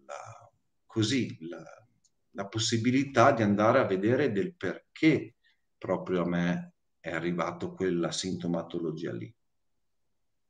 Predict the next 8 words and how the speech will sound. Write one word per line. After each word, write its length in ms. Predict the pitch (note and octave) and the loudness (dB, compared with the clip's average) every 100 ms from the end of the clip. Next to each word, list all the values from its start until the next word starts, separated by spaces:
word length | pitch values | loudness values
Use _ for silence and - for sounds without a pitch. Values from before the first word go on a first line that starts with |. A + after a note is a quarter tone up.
| _ _ - | _ _ -2
Occorre 460 | E3+ - G2 B2+ | 0 0 0 4
naturalmente, 1300 | D#3 - F#2 A2 A2 D#2 D2 - A#2+ B2+ - - - | 4 4 2 4 4 4 -2 2 4 4 2 -12 -16
eh, 400 | - E2 A#1+ A#1+ F2 | -12 -10 -12 -10 -4
non 220 | G2 F#2 | -2 -2
soffermarsi 720 | - F2+ F#2 F2+ A2 G#2 - | -4 -4 -2 4 4 4 2
superficialmente 1400 | - - F#2 - F2 G2 F2 G2+ G2 F2 F2 A#2+ D#3+ D#3+ - - _ _ _ | -2 -4 -4 -4 -4 -2 2 2 2 0 0 2 2 -2 -12 -20 _ _ _
come 220 | - F2 | -4 2
informazione, 1120 | F2 F2 F2 G2+ A2+ - B1+ D#2 B2 E3 - | 2 0 0 0 0 -4 -4 0 2 2 -2